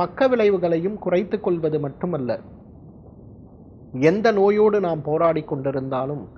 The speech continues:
ஆரோக்கியமான நல்வாழ்வுக்காக நாம் சில வகையான வீட்டு சமையலறையில் உணவாக பயன்படுத்துகின்ற சில காரணிகளை தீநீராக, உணவாக சாப்பிடும்போது என்ன நல்ல மாற்றங்கள் நமக்கு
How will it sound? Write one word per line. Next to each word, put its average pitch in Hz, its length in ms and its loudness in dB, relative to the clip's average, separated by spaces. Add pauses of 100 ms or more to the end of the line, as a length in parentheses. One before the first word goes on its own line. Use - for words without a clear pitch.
(640)
ஆரோக்கியமான 175 720 4 (240)
நல்வாழ்வுக்காக 170 1040 0 (160)
நாம் 160 220 -4 (160)
சில 185 260 2
வகையான 156 460 -4 (600)
வீட்டு 196 300 2 (100)
சமையலறையில் 156 720 -2 (540)
உணவாக 202 680 10
பயன்படுத்துகின்ற 180 960 0 (200)
சில 196 180 0 (120)
காரணிகளை 151 600 -2 (680)
தீநீராக, 170 760 0 (200)
உணவாக 170 460 2 (120)
சாப்பிடும்போது 151 680 -4 (840)
என்ன 254 220 2 (100)
நல்ல 208 260 2 (120)
மாற்றங்கள் 240 680 0 (160)
நமக்கு 175 340 -2